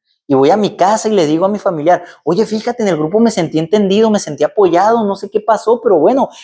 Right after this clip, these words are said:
algo pasó". Bien.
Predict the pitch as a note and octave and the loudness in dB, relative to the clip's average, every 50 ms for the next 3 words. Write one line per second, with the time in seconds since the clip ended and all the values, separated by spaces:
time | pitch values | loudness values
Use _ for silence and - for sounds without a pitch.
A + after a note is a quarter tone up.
0 | - - C#3 D3 D#3+ A3+ A#3+ - F3 C#3 - - G3+ B3 C#4 C#4 A3+ - _ _ | -10 -4 0 2 2 2 0 0 -2 -4 -2 -2 -2 -2 -2 -4 -6 -10 _ _
1 | _ _ _ _ _ _ _ _ _ _ _ _ _ _ _ _ _ _ - G2 | _ _ _ _ _ _ _ _ _ _ _ _ _ _ _ _ _ _ -10 -4
2 | F#2+ F#2+ A2+ C3 D#3 D#3 B2 E2+ F2 - _ | -2 0 0 2 2 0 -2 -4 -6 -12 _